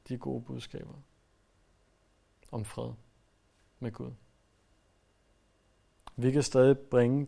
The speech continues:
det budskab, at den fjende kan besejres. At synden kan besejres.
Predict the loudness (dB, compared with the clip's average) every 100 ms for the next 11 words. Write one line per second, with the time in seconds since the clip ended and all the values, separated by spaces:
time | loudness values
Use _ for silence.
0 | 0 0 0 -4 -4 -8 -10 -10 -6 -6
1 | -6 -6 -6 -6 -10 -10 -12 -12 -16 -20
2 | -20 _ _ _ _ _ _ _ _ _
3 | _ _ -14 -10 -4 2 2 2 -4 -6
4 | -6 -8 -8 -12 -20